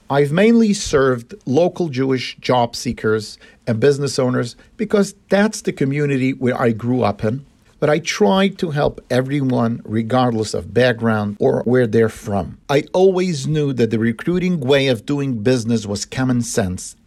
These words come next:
ethical business practice, and I constantly teach my staff to never lose their Jewish heart and only practice recruiting in a way that's compassionate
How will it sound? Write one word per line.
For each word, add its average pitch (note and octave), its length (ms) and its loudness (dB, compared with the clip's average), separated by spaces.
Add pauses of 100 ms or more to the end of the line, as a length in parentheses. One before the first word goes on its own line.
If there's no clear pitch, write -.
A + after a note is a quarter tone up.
ethical E3+ 400 0
business C#3 380 -2
practice, B2 600 -2 (140)
and C3 160 0
I C3 80 2
constantly G#3+ 720 0
teach - 360 -6
my C3+ 140 0
staff A2+ 460 -2
to A#2+ 100 -2
never F3 640 2
lose E3+ 380 -2
their C#3+ 100 -6
Jewish C3 400 -4
heart B2 400 -2
and D#3 320 -4
only G3 420 4
practice E3 680 -2
recruiting E3 580 -4
in D3+ 100 0
a C3+ 60 0
way D3+ 380 4 (300)
that's C3 360 0
compassionate F3+ 1040 0